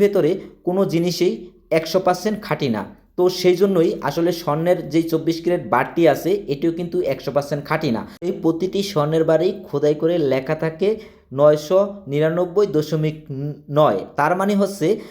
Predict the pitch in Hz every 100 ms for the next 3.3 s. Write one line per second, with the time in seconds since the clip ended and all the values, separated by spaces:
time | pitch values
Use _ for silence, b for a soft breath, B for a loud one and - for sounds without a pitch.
0 | B - 147 156 156 208 - 156 147 170
1 | 180 180 156 190 233 B B - 139 165
2 | 208 202 226 226 170 - 175 - 151 151
3 | - 120